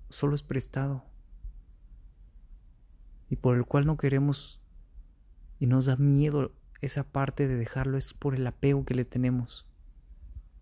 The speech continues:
Sin embargo, no pertenecemos aquí. Pertenecemos más allá, más a la muerte, más a la nada. Y simplemente estamos aquí un instante. Somos ese minúsculo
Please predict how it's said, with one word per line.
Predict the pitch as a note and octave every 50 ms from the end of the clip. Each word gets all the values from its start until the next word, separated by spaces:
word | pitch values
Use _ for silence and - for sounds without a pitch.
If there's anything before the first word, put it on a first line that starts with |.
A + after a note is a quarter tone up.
| - - - -
Sin | - - - B2
embargo, | B2 B2 B2+ C#3 D#3 D#3
no | D3+ D3
pertenecemos | D#3 D3+ - - C3 B2 A2+ - C#3 C#3+ D3 -
aquí. | B2+ - - C3 C3+ - - _ - - - - - - - - - - - _ - - - - -
Pertenecemos | - A#2+ A#2 - C3 B2+ C3 B2+ - - C#3+ C#3 D#3 D#3+ D3+ -
más | C3+ C#3 C#3+ -
allá, | - C3+ A#2+ - C3 B2 C3 D#3 F3 E3+ - - - - - - - -
más | - C#3 D3+ D#3 - - - - -
a | -
la | C#3+ C3
muerte, | A#2+ B2+ C#3 D3+ D3 - C3
más | B2 B2+ C#3 -
a | D#3
la | D3 C3 A#2+
nada. | A#2 A#2+ C3 C#3+ D3 C#3+ C#3 B2 - - - - - - - - - - - - - - - - - - - - - - - - - - - - - - - -
Y | C3
simplemente | - - - C3 C3 C3+ C3+ C3 C3 C3 B2+ - -
estamos | C3+ - - - C3+ C3+ C3+
aquí | C3 B2 - - - B2+
un | B2+ B2+ B2
instante. | B2 A#2+ - - - - C3 B2 A#2+ - - - - - - - - _ _ - _ _ - - - - - - - - - - - - - - - - - - - - - - _ - - - - - - -
Somos | - - C3 C3+ C3 -
ese | - - - C#3 C3+
minúsculo | C3+ C3 B2+ B2 B2 C3 C3+ - - - - C#3 C3+ C3 C3 C#3 C#3